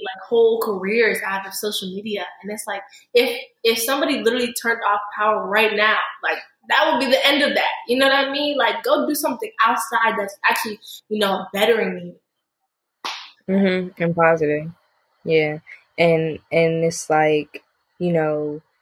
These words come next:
Speaker 2: you have all this money, you, you, you've built this career off of social media, but you don't do anything to help people. And then when during Black Lives Matter, you telling us that we need to be donating our twelve hundred dollar checks.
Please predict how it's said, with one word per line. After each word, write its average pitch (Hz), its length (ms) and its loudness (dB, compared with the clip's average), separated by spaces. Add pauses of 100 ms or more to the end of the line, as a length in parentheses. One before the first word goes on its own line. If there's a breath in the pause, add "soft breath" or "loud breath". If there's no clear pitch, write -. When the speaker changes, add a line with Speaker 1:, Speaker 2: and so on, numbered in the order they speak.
(160)
Speaker 2:
you 180 140 0
have 180 260 4
all 170 120 6
this 160 280 0
money, 151 400 -2
you, 160 320 -4
you, 160 400 -2
you've 170 260 -2
built 190 240 4
this 170 140 -4
career 160 360 4
off 147 180 2
of 156 60 -4
social 151 280 -2
media, 151 240 2
but 147 260 -4
you 147 160 -10
don't 156 320 4
do 151 180 -2
anything 143 540 -4 (380 soft breath)
to 151 120 -6
help 147 340 0
people. 143 460 -2 (220 soft breath)
And 180 240 0
then 240 600 2 (340)
when 220 400 0
during 233 260 0
Black 233 220 0
Lives 233 240 0
Matter, 262 460 2 (260 soft breath)
you 302 240 2
telling 277 400 2
us 262 280 2
that 226 200 2
we 269 200 0
need 277 160 -2
to 247 40 -4
be 240 140 -6
donating 240 540 2
our 233 380 2
twelve 254 360 2
hundred 247 140 -2
dollar 240 240 2
checks. 262 480 0